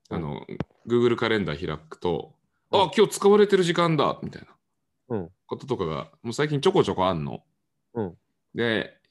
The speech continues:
Speaker 1: 朝方とかそんな感じだとさ、
Speaker 2: うん。
Speaker 1: あ、これ箱花で、あ、仕事できねえやと思って、
Speaker 2: うん。
Speaker 1: あの、浅草駅近くのタリーズに行くんだけどさ、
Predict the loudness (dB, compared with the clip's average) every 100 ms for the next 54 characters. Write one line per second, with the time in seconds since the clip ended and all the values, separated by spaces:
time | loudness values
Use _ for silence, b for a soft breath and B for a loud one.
0 | _ _ -6 -2 0 0 0 0 0 -2
1 | -2 -2 -2 -2 -4 -6 -8 -10 -10 -14
2 | _ _ _ -10 -10 -10 -18 _ _ _
3 | -12 -8 -8 -10 _ _ -14 -4 -2 -2
4 | -4 -2 -2 -2 0 2 4 2 -2 _
5 | _ _ -14 -12 -12 -16 -18 -8 -8 -2
6 | -2 -2 -6 -8 -10 -18 -20 _ -10 -8
7 | -8 _ _ _ _ -14 -12 -12 _ _
8 | _ -10 -8 -8 -8 -10 -16 _ _ _
9 | _ _ -14 -8 -8 -4 -2 -2 -4 -10
10 | -6 -6 -6 -8 -4 -2 -4 -8 -12 -10
11 | -12 -12 -18 -18 -16 -16